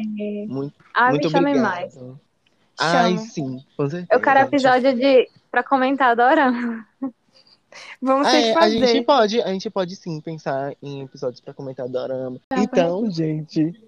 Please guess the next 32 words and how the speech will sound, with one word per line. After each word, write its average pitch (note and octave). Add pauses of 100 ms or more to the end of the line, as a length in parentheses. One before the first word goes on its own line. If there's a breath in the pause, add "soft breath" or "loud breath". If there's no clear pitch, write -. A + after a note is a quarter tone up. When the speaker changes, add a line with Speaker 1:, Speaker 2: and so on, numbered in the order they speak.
Speaker 2:
é D#3
isso. D#3
É, C3 (460)
o C3
episódio C3
deu, C#3
tá A#2+ (120)
pronto. C3+ (340 soft breath)
A A#2
gente B2
já B2
falou B2+
bastante. C#3+ (520)
E G#3+
espero G3+
que G#3
vocês G3+
sigam, G3 (320)
nos E3+
sigam F#3
nas F3+
redes E3+
sociais, F3+
nos C3+
sigam E3
aqui E3
no D3+
Spotify, C#3+ (400)
divulguem E3
o D#3
nosso D3
episódio, C#3